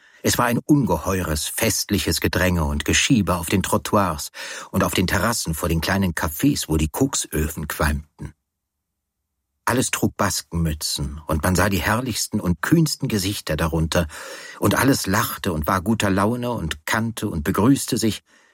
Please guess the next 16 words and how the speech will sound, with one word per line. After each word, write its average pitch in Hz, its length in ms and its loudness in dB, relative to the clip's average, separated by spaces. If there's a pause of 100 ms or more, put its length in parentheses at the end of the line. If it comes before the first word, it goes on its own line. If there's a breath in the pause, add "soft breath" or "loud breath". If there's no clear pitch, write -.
(360 soft breath)
und 110 160 2
es - 140 0
war 92 260 0
wundervoll 92 480 2
anzusehen. 73 680 -6 (1600)
Franz 113 480 -2
und 85 180 -4
Teddy 98 300 2
mussten 92 380 2
fortgesetzt 98 720 0
nach 101 140 0
allen 90 260 2
Seiten 82 420 2
grüßen 80 500 0
und 82 220 2
winken. 85 480 -2